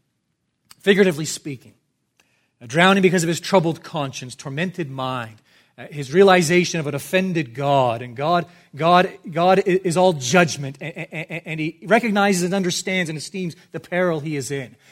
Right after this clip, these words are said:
And out of that depth, he cries. And he acknowledges, yes, God's righteousness to provide that wonderful backdrop, that black offsetting that light of God's wonderful forgiveness.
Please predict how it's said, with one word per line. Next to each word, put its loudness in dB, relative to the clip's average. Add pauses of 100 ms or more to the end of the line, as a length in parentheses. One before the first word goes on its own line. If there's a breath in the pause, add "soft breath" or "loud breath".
(120 soft breath)
And -4
out 6
of 0
that 2
depth, -2
he -10
cries. -8 (360 soft breath)
And -8
he -2
acknowledges, 6
yes, 2
God's 0
righteousness -4 (260 soft breath)
to -18
provide 0
that 2
wonderful -4
backdrop, -2
that -6
black 2
offsetting -2
that -8
light -2 (180 soft breath)
of -10
God's 0
wonderful -4
forgiveness. -10